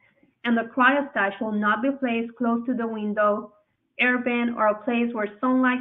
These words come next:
can potentially, can potentially change the instrument's temperature. In summary, avoid as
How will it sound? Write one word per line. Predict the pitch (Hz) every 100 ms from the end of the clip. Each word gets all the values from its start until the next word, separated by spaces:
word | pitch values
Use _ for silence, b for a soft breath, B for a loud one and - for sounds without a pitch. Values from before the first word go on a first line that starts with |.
| 247
can | 220
potentially, | 208 - 214 233 262 240 240 240 - _ -
can | 247 -
potentially | - 262 269 285 262 254 -
change | 233 226 233
the | 233
instrument's | - 240 233 254 226 214 -
temperature. | 208 202 - - - - _ _ _ _ _ _ _ _ _ -
In | 220 -
summary, | 277 294 247 202 196 - _ _ 214
avoid | 202 226 254 269 - _
as | -